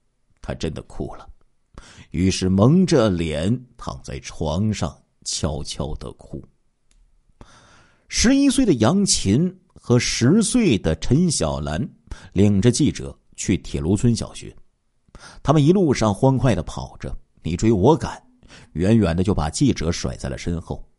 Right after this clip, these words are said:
他们轻盈的身影穿过玉米地，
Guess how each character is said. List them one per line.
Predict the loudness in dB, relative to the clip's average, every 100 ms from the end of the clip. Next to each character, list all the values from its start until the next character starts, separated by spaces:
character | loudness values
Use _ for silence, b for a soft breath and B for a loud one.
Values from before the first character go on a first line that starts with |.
| _ _ B B B _
他 | -4
们 | -4
轻 | -4 -2 0 2
盈 | 2
的 | 2
身 | 0 2 0
影 | -2 -8 _ _
穿 | -12 -8
过 | -4
玉 | -4 -4
米 | -6 -8
地， | -8 -8